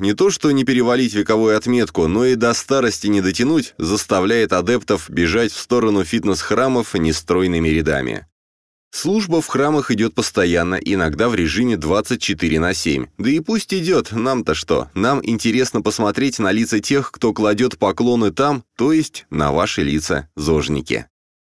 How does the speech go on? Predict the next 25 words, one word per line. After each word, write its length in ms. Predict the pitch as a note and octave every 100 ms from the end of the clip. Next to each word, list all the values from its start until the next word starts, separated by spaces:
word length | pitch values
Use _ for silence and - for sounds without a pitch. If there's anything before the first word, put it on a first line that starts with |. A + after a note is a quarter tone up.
| _
По 120 | E2+
нашему 340 | G2+ G#2+ G#2 G2
наблюдению, 800 | G2 G2 G2 C3 C#3+ F2 C2 -
большей 480 | E2 A#2+ D#3 - B2+
концентрации 880 | C3 B2+ C3 A#2 B2 C3+ B2 A#2+ G2+
кислых 580 | D#2+ C3+ D3 G#2+ F2 A#2
и 60 |
невеселых 600 | A2 G#2+ A2 D3 A#2 G2
лиц, 300 | B2 D3+ -
чем 220 | - F#2+
в 40 | D#2+
фитнесах 480 | A#2+ A#2 G#2 G2 G#2
разного 360 | G2 F2+ F2
уровня, 480 | G2+ C3+ F#2 D2 B1
можно 340 | F#2+ F3+ E3+
увидеть 380 | E3 C#3+ D#3 D3
за 100 | A#2
пределами 560 | G#2+ A2 A#2+ C#3 B2+ A#2+
залов, 540 | E2+ G2 C3 B2+ -
разве 380 | D#2+ G2 G#2 G2
что 200 | - G#2
на 80 | F#2
похоронах 580 | F#2 - F2 F#2 G2 G2
и 60 |
поминках. 720 | F#2 F#2 F#2 D2+ C2+ A#1 -